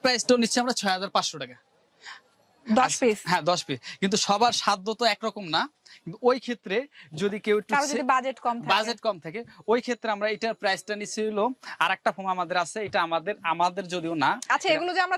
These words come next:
Speaker 2: দেখালাম, এগুলো সবগুলোতে ষাট বছরের
Speaker 1: ষাট
Speaker 2: গ্যারান্টি
Speaker 1: বছরের, হ্যাঁ,
Speaker 2: আচ্ছা।
Speaker 1: ষাট বছরের, এ, গ্যারান্টি আর কি। এবং দেখা যায় ষাট বছরের কিন্তু রিপ্লেস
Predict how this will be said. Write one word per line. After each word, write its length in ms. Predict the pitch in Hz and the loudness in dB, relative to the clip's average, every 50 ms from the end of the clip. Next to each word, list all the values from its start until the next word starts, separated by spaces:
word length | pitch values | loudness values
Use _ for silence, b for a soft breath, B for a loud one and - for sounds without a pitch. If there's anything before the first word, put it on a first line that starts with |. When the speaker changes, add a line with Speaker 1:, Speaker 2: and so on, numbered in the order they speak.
| 311 330 | -2 -2
Speaker 2:
দেখালাম, 260 | 320 - 381 381 349 302 | -2 -2 -4 -6 -6 -6
এগুলো 140 | 277 302 320 - | -6 -6 -4 -2
সবগুলোতে 340 | 320 277 277 285 320 302 359 320 - | -2 -2 -2 -4 -6 -6 -4 -2 -2
ষাট 140 | 294 262 247 262 | -2 -2 -2 -4
বছরের 280 | 277 - 302 285 262 254 | -8 -6 -6 -6 -6 -2
Speaker 1:
ষাট 60 | 240 | 0
Speaker 2:
গ্যারান্টি 220 | 240 208 208 220 226 214 | 2 2 2 0 -2 -4
Speaker 1:
বছরের, 300 | - - - 160 139 139 | -4 -4 -4 -4 -4 -4
হ্যাঁ, 140 | 151 135 123 131 - - | -6 -8 -8 -10 -12 -14
Speaker 2:
আচ্ছা। 160 | - 135 - - | -14 -12 -8 -8
Speaker 1:
ষাট 140 | 147 151 139 143 | -8 -8 -8 -8
বছরের, 300 | 143 - - 156 208 247 254 B B B B 135 | -10 -6 -4 -2 -2 -4 -6 B B B B 2
এ, 20 | 139 139 139 139 | 2 2 2 2
গ্যারান্টি 300 | 151 170 156 139 123 131 131 131 | 0 0 0 -2 -4 -6 -8 -8
আর 60 | 139 - | -8 -10
কি। 80 | 220 247 - B B B 170 | -12 -12 -12 B B B -4
এবং 140 | 170 185 202 202 185 170 165 165 | -2 -2 -2 -4 -6 -6 -2 0
দেখা 120 | 165 180 196 | 2 4 4
যায় 80 | 190 - | 2 2
ষাট 120 | 196 180 185 190 | 2 0 0 0
বছরের 200 | 208 - 214 220 214 | -2 -2 -2 -2 -4
কিন্তু 160 | 240 240 233 226 190 175 202 | -4 -6 -4 -4 -2 -2 -2
রিপ্লেস 320 | 208 175 180 226 226 | -2 2 2 2 2